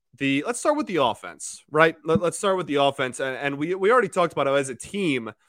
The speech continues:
they've really shown out and, and, and been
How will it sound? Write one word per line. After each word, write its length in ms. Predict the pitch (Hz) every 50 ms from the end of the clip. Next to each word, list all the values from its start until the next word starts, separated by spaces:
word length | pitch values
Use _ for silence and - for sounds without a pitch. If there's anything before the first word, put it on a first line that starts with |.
| _ _ _ -
they've 220 | 147 151 143 131
really 300 | 135 151 196 214 214 185
shown 380 | - - - 170 160 151 143 135
out 280 | 135 135 131 127 123
and, 160 | 120 113 113 -
and, 140 | - 123 113
and 400 | 85 117 117 113 113 110 98 -
been 260 | - 117 113 110 107